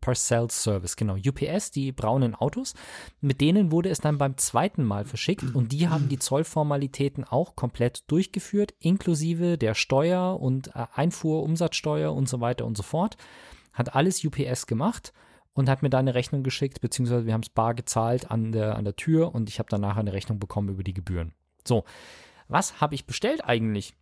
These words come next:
Eine Powerbank. Ich weiß nicht, ob jemand von euch mein Urlaubsvideo, Urlaubstechnik-Video mal gesehen hat. Gibt's bei mir auf YouTube.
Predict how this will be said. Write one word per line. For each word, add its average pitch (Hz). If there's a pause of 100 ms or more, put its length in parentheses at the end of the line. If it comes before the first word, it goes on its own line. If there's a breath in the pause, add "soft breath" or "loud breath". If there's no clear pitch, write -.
(200)
Eine 120 (300)
Powerbank. 110 (760)
Ich -
weiß 151
nicht, 233
ob 165
jemand 175
von 131
euch 165
mein 147
Urlaubsvideo, 117
Urlaubstechnik-Video 123
mal 104
gesehen 110
hat. -
Gibt's -
bei 107
mir 107
auf 101
YouTube. 240